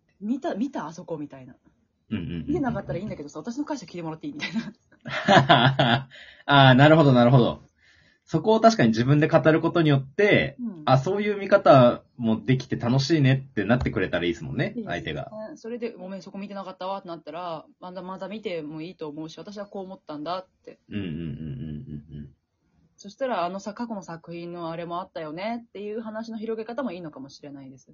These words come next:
Speaker 1: うんうんうんうん。
Speaker 2: 「顔がいいしかなかった。そっか、じゃあ、じゃあ黙って聞いてて」っていう。<laughs>「じゃあ黙って聞いてて」みたいな感じで。
Speaker 1: とりあえず聞いててっていう。
Speaker 2: そう。友達だったら多分それはできると思いますけどね。
Speaker 1: うんうんうん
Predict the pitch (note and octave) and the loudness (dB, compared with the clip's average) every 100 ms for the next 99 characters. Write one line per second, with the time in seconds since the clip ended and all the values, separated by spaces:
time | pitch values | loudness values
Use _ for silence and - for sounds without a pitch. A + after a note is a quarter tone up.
0 | _ F2 D#2 - D2 - D2 - D#3+ - | _ -14 -14 -14 -16 -14 -18 -16 -16 -10
1 | A3 A#3 A#3 A3+ G#3+ - E3+ F3+ F3 E3+ | -6 -6 -4 -6 -6 -12 -18 -18 -20 -20
2 | D3 C#3 C3+ _ _ _ _ _ - G#3+ | -20 -20 -20 _ _ _ _ _ -12 -8
3 | F3 D#3 E3 F3+ F#3+ G3+ E3+ D#3 C#3+ C#3 | -6 -8 -8 -8 -6 -6 -6 -10 -12 -16
4 | D3+ D3+ _ _ _ _ - G3+ G#3+ A#3+ | -20 -20 _ _ _ _ -20 -16 -8 -2
5 | C4 - - _ _ _ - - - - | -2 -2 -10 _ _ _ -12 -10 -8 -8
6 | - G4 - F#4 - F4 G#3+ A3 C4+ - | -2 -2 0 -2 -2 -2 -4 -4 -8 -8
7 | G3+ F#3+ F#3 E3+ D#3 D#3 D3+ C#3+ A#3+ B3+ | -10 -8 -10 -12 -12 -12 -10 -6 -2 0
8 | B3+ A#3 A#3 C4 B3+ C4 - _ - - | 0 0 2 2 2 -2 -6 _ -20 -6
9 | - F#3 G3+ C3+ A#2+ A#2+ G#2+ E2+ - E2+ | 2 6 6 6 2 2 2 -2 -4 -6
10 | C#2+ C#2 - C#4+ D#4+ G4 G#4+ G4 F4 G3+ | -6 -10 -10 -8 -6 -8 -8 -10 -8 -10
11 | G3+ G3 F#3 F3+ F3 C3+ C3+ C#3 D#3+ D#3+ | -8 -10 -10 -14 -16 -18 -18 -16 -18 -18
12 | - F#2 D#2+ - D2 C#2+ D2+ C2+ C#2 | -20 -14 -14 -12 -14 -12 -14 -12 -12